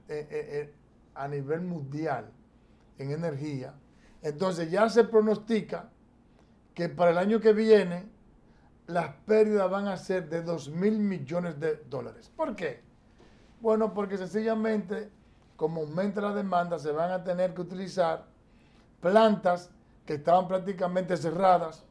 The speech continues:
se van a tener que reaperturar, porque no, como no hicieron inversiones,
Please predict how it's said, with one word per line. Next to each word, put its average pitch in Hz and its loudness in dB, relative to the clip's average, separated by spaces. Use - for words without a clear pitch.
se - -2
van 160 2
a 175 -4
tener 175 -4
que 175 -4
reaperturar, 175 -2
porque 147 0
no, 139 -4
como 143 -2
no 170 2
hicieron 196 2
inversiones, 190 -2